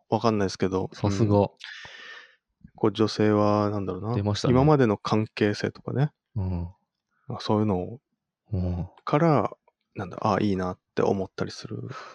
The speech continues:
Speaker 1: のかもしれないな。
Speaker 2: うん。
Speaker 1: うん。
Speaker 2: すごいな。
Speaker 1: わかんないけどね。
Speaker 2: 女性はっていう主語、俺使ったことない、まず。
Speaker 1: うん。
Speaker 2: うん。
Speaker 1: <laughs> いや、使わない方がいいよな。これ、
Speaker 2: 大きい。
Speaker 1: 主語広いもんだって。<laughs> 主語広すぎ
Speaker 2: そうだよな。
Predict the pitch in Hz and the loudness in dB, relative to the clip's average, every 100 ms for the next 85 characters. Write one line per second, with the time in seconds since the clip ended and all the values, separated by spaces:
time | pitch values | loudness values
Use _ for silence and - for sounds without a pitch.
0 | - - 107 90 92 110 117 131 143 _ | -6 0 0 0 -4 -8 -8 -8 -10 _
1 | _ 107 98 98 98 107 117 - - 98 | _ -8 -6 -10 -14 -16 -20 -10 -6 -2
2 | 104 87 - _ - - 107 110 92 92 | -2 -4 -10 _ -10 -2 2 2 0 -6
3 | - 104 - 139 - 156 156 143 160 - | -10 -10 -2 -2 2 2 4 4 0 -2
4 | - 85 87 85 82 82 85 _ _ - | -4 -2 0 -2 -2 -6 -10 _ _ -12
5 | - 147 117 82 95 _ _ _ _ 95 | -2 0 0 -2 -6 _ _ _ _ -4
6 | 87 98 - - - 151 113 82 - _ | -2 -2 -6 -8 -4 -4 -2 -4 -6 _
7 | 87 85 - - - - - - - _ | -6 -6 -10 -20 -20 -20 -20 -20 -20 _
8 | _ _ _ - 113 104 101 98 123 123 | _ _ _ -2 -2 0 -4 -2 2 2
9 | 82 82 85 - - - - - - 170 | 0 -6 -12 -20 -20 -8 -6 -6 -2 2
10 | 170 175 170 165 104 98 - - 120 123 | 4 4 6 6 4 2 -2 -2 0 2
11 | 101 - 139 165 127 - 135 131 95 90 | 2 2 4 6 4 6 6 6 4 -6
12 | 110 - - - 403 415 - 466 - - | 0 2 0 -2 -4 -2 -2 0 -2 -6
13 | - - - - - 160 127 - 135 - | -8 -8 -2 2 6 6 6 6 6 6
14 | 147 139 143 - 117 - - 151 | 4 4 4 4 0 -2 -8 -10